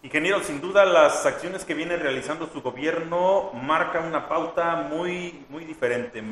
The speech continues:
Es, lo hace un gobierno muy cercano a la gente. Eh, pero usted, ¿cuál considera que es el elemento diferenciador de su gobierno a los anteriores?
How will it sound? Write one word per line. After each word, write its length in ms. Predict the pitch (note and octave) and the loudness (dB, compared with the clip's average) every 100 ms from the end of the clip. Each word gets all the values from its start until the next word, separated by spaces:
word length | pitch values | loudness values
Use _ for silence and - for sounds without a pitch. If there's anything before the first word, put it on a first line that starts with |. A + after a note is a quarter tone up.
| A2 | -10
Es, 180 | C#3 C3+ | -8 -8
lo 100 | C#3 | -6
hace 120 | D3 D#3+ | -6 -6
un 100 | D3+ | -8
gobierno 500 | C#3 C#3 D3+ D#3 D#3 | -6 -4 -4 -4 -6
muy 260 | C#3+ D3+ | -6 -8
cercano 400 | D3 C3 - C#3+ | -6 -4 -2 -2
a 40 | C3+ | 0
la 120 | A#2 | -2
gente. 400 | B2 B2 A2 G2 - - - _ A#2 | -4 -10 -10 -12 -14 -20 -20 _ -8
Eh, 280 | B2 B2+ B2+ | -4 -2 -2
pero 140 | C#3 | -2
usted, 200 | C#3 F#3 F#3 - | -2 -6 -6 0
¿cuál 420 | F#3 F#3+ F#3 F3 | 2 2 0 -2
considera 520 | D#3+ - C#3 D#3 E3 | -4 -4 -2 0 0
que 60 | E3 | -2
es 100 | D#3+ | -4
el 80 | D#3 | -4
elemento 540 | A#2+ A#2 C#3 D3+ E3+ | -4 -4 -6 -6 -6
diferenciador 1000 | C3 - A2+ A2 G#2 A#2+ A2 C#3 F3 - - _ _ | -8 -6 -6 -6 -6 -6 -2 -2 -2 -6 -16 _ _
de 280 | A2 G#2 G#2 G2+ | -8 -6 -6 -8
su 100 | A2 | -6
gobierno 640 | A2 A#2+ D3 E3+ F3+ F3+ | -4 0 0 0 0 0
a 60 | A#2 | -2
los 180 | A2 A2 | -4 -6
anteriores? 640 | A2 G#2 A2+ G#2 - - | -8 -8 -6 -6 -8 -14